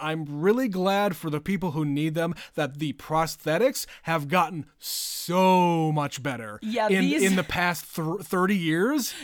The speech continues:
Speaker 2: These are, uh, a varying degrees of interesting. Let's just put it that way.
Speaker 1: I mean, it's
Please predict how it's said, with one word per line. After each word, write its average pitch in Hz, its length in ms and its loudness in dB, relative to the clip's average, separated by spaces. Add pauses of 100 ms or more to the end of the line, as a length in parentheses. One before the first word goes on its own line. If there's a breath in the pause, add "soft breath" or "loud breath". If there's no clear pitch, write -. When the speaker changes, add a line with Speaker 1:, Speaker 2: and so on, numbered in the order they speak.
Speaker 2:
These 311 320 -2
are, 294 220 4
uh, 220 300 6
a 214 100 0
varying 247 580 -2
degrees 202 500 -6
of 175 160 -8
interesting. 190 640 -8
Let's 196 220 -6
just 233 180 -8
put 214 140 -4
it 196 120 -6
that 175 260 0
way. 165 140 0
Speaker 1:
I 190 100 4
mean, 202 280 4
it's 196 280 0